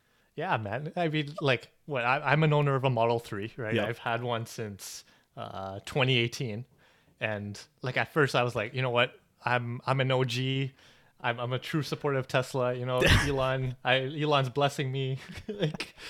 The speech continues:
Speaker 2: Praise the Lord.
Speaker 1: <laughs> praise the Lord. <laughs> Right? Like, I got one. I was like, "You know what? Like, I'm the only one." I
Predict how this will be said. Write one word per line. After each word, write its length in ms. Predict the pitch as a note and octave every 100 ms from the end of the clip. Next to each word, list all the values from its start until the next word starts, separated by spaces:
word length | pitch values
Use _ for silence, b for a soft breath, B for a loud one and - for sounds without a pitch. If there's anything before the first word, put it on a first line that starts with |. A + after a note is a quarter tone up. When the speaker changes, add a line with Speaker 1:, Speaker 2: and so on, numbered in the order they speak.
| C#4+ F4+ D4 -
Speaker 2:
Praise 280 | E3+ D3
the 80 | D3
Lord. 340 | D3+ D3+ D3+ -
Speaker 1:
<laughs> 440 | - - G#3+ D#4+
praise 260 | G3 E3+ -
the 80 | D#3+
Lord. 1080 | - A#4 B4 A4 - G4 G4 G#4 - G3 -
<laughs> 60 | B B B B B - - - - B G4 D#4+ A#3
Right? 240 | C#3+ F3
Like, 340 | F3+ D#3+ D3+ - F3+ E3+
I 140 | B2 C3+
got 220 | C#3 C#3
one. 180 | C#3 C3+
I 80 |
was 120 | C3 C3
like, 200 | A#2 C3+
"You 80 |
know 80 | C3+
what? 320 | B2 C3 C3+
Like, 200 | B2+ G#2
I'm 160 | A#2 B2
the 80 | B2
only 220 | B2+ C3
one." 300 | B2 C#3 C3
I 180 | A2